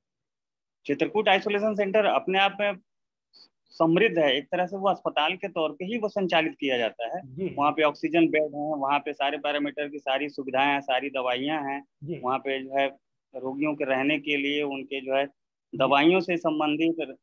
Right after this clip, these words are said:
Speaker 1: रहन सहन से संबंधित, भोजन से संबंधित सारी सुविधाएं वहाँ पे provided हैं।
Speaker 2: जी।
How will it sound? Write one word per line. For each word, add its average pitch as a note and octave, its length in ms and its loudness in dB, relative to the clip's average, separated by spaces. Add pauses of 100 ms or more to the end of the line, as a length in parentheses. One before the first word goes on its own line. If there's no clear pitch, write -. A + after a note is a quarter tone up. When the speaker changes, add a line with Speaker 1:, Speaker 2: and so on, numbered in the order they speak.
(100)
Speaker 1:
रहन D3+ 220 0
सहन E3+ 200 0
से E3 120 -4
संबंधित, C#3 520 -4
भोजन D3 320 0
से E3 80 -2
संबंधित C#3+ 480 -4
सारी D3+ 260 0
सुविधाएं F#3 380 -2
वहाँ E3 220 2
पे E3 120 -8
provided C#3 500 -4
हैं। D#3+ 140 -4 (220)
Speaker 2:
जी। D3+ 160 -8